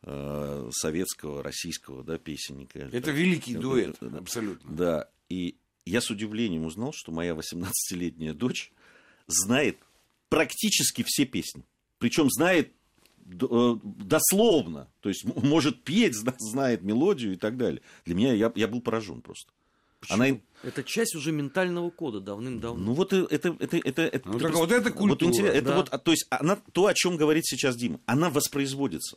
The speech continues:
Speaker 1: То есть она нашла отклик уже в людях. Не то, что, э, они очень многое, то, что мы слушали, не воспринимают, да, там, э, я имею в виду из западных, да, каких-то
Speaker 2: Да.
Speaker 1: образцов.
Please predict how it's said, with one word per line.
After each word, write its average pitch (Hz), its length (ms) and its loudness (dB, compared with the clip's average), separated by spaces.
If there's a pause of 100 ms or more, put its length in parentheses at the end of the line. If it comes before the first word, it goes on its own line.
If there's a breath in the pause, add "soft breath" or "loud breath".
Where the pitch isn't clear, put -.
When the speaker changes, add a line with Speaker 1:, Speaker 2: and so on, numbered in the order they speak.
Speaker 1:
То 139 80 4
есть - 200 2
она 151 320 2
нашла 139 420 2
отклик 180 560 -2
уже 131 200 0
в 131 80 -6
людях. 165 340 -2 (160)
Не 170 160 0
то, 247 160 2
что, 135 480 2
э, 139 200 2 (160 loud breath)
они 180 260 2
очень 180 240 2
многое, 185 360 4
то, 190 140 0
что 190 180 0
мы 208 220 6
слушали, 123 480 0
не 117 100 4
воспринимают, 120 720 2
да, 143 140 4
там, 120 220 0 (220 loud breath)
э, 98 300 4
я 131 200 4
имею 135 180 4
в 123 40 4
виду 123 180 6
из 123 100 6
западных, 85 520 0
да, 123 100 0
каких-то 101 360 -2
Speaker 2:
Да. 98 60 4
Speaker 1:
образцов. 92 460 0